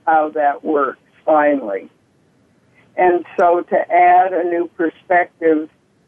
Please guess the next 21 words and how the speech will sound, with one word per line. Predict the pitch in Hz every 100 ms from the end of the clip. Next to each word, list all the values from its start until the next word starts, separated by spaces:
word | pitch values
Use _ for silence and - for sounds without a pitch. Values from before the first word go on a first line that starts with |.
| -
onto | 349 180 190 - 185 165
the |
levels | 160 165 165 165 160
of | 156 156
astrology, | 151 - 156 147 147 151 165 175 -
which | - 180 180
was | 175 170
my | 170 170
contribution | - 165 170 175 175 175 175 - 170
to | 165
the | 160
field | 160 - 240 214 180
when, | 165 165 160 156
when | 170 170
we | 165
wrote | 156 156 170
the | 175
dissertation | 165 160 - 160 - 151 147 - 175 170
that | 165
Hadley | 165 165 160 165 165
edited. | 202 247 185 123